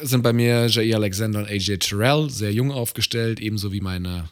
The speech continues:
restliche Secondary mit Ant-, äh, Antoine Winfield Junior und Buda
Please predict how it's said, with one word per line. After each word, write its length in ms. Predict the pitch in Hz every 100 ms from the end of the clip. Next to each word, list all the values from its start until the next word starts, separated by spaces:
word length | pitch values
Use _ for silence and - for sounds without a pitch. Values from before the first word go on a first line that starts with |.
| _ -
restliche 420 | 110 - 117 104
Secondary 540 | - 104 101 95 98 95
mit 260 | 92 -
Ant-, 400 | 95 92 92 - 92
äh, 300 | 92 90 87
Antoine 360 | 87 95 87
Winfield 380 | 87 90 85 87
Junior 440 | 95 104 98 92 -
und 240 | 90 87
Buda 580 | 104 92 110 107 104 92